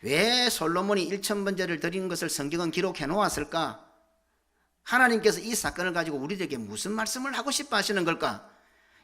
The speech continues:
이렇게 들여다봐야 되는데, 솔로몬이 일천 번 제를 드렸다, 그래서 복 받았다, 그래서 부경을 누렸다, 우리도 예수 잘 믿으면, 예배 잘 드리면 이런 복을 받는다,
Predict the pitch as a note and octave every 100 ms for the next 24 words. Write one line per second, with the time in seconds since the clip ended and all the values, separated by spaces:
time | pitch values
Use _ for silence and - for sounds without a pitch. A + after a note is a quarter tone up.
0 | - C4 C4+ A3 G#3+ A3+ A3 E3+ D#3 D#3+
1 | C#3+ C3 B2+ B2 C3 A#2 - C#3+ F3+ A3+
2 | A#3 G3+ A3+ A#3 A3 G#3 G3 D#3+ F3 F3+
3 | F3+ A3 G#3+ A3+ G#3 F3+ F#3 A3+ G3+ F#3+
4 | D3+ G#3 A3 G#3 G3+ D#3 E3 G3+ F3+ F#3+
5 | G#3+ A3 C3 A2+ - - - - F#3 A#3
6 | G#3+ D#3 D3+ A3 E3+ G3+ A3 G#3 F#3 D3+
7 | G3+ - - D3+ G3+ G#3 G3+ G3 E3+ F3+
8 | C3 C#3+ E3+ D3 A2